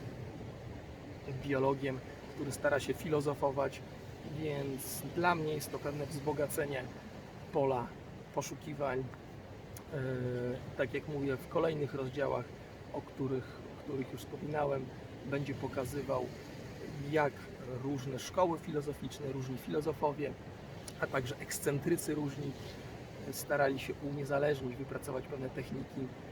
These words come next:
mm, kształtowania naszych pożądań, kształtowania naszego charakteru i sprzeciwiania się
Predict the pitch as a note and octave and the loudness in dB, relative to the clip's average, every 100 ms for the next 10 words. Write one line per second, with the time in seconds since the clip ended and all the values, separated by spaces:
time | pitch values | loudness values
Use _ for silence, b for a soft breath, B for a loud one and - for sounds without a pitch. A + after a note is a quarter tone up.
0 | - - - - - - - C#3+ C3 B2+ | -12 -10 -12 -10 -10 -10 -8 -4 -2 -2
1 | A2+ - - - - D#3 C#3 C#3+ C#3 D3 | -4 -6 -10 -8 4 6 8 6 4 4
2 | C#3+ C#3 C#3+ B2+ - C3 C#3 C3+ C3+ C3 | 4 4 2 0 0 -2 0 0 0 0
3 | B2+ - - C3+ D3+ C#3+ D3 C#3 - C3 | -2 -2 -2 -2 0 0 2 0 0 -4
4 | C#3+ C#3 B2+ - C#3 C3+ - - - - | 0 0 -2 0 0 0 -4 -8 -8 -8
5 | - - - - - - - - C#3+ - | -8 -8 -8 -8 -8 -8 -6 -6 -4 -4
6 | C3+ C#3 C#3+ C#3+ C3 - | -4 2 4 4 2 0